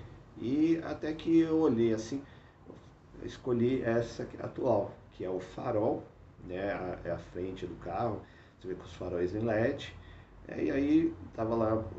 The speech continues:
como ela é grande, ela fica o, o Divisão Automotiva mais em cima. E aí tinha dois símbolos, né? Uma roda e, e acho que é o símbolo de pistão, tá,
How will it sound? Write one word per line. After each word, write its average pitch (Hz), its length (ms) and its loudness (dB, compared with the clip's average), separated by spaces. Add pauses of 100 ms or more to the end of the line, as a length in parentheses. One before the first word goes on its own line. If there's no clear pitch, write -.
como 117 160 0
ela 120 140 6
é - 60 6
grande, 117 460 6
ela 92 100 0
fica - 240 -6
o, 98 360 0
o 101 80 -4
Divisão 92 460 -6
Automotiva 92 560 -6
mais 113 420 0
em 104 100 2
cima. 135 680 0 (520)
E 123 460 6 (320)
aí 110 100 -4
tinha 123 240 -4
dois 120 220 6
símbolos, 98 520 -2
né? 98 80 -2 (360)
Uma 92 120 -4
roda 92 680 0
e, 85 140 0 (100)
e 85 440 -4 (240)
acho - 140 -10
que 87 80 -6
é 85 40 -4
o 85 100 -4
símbolo 90 400 -6
de 85 60 -8
pistão, 107 580 -8
tá, 107 160 -4